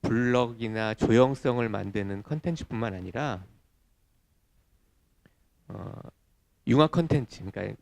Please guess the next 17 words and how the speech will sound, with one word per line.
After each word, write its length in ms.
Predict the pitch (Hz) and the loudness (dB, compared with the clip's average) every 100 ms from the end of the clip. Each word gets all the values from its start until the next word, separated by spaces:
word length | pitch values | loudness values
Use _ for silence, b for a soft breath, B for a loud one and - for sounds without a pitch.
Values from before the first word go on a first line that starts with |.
| _ | _
스팀 520 | - - 220 214 185 | -4 4 4 4 -2
교육을 440 | 170 123 120 117 113 | 4 6 6 4 0
기반으로 500 | - 113 107 104 101 | -2 -2 -2 -2 -2
하는 400 | 95 104 185 247 _ _ _ - | -4 -4 -4 -6 _ _ _ -8
국영, 640 | - 117 120 113 107 90 | 0 0 2 0 0 -6
수, 400 | 95 - 131 104 | -8 -2 0 0
사회, 640 | - 127 120 113 123 95 - | -2 -6 0 2 2 -2 -8
과학, 500 | - 101 95 95 117 - _ - | -12 -6 -6 -4 -6 -10 _ -8
과학까지도 880 | 113 123 135 101 92 90 113 165 - _ _ _ _ | -2 0 0 -4 -4 -4 -2 -2 -6 _ _ _ _
할 160 | 151 143 | -4 0
수 100 | 127 | 2
있는 260 | 110 113 | 2 -2
전 280 | - 107 131 | -2 -4 0
과목을 400 | 170 156 123 113 | 0 2 2 2
다룰 260 | - 98 98 | 0 -2 -4
수 160 | - | -4
있는 480 | 92 90 135 123 | -6 -4 -4 -4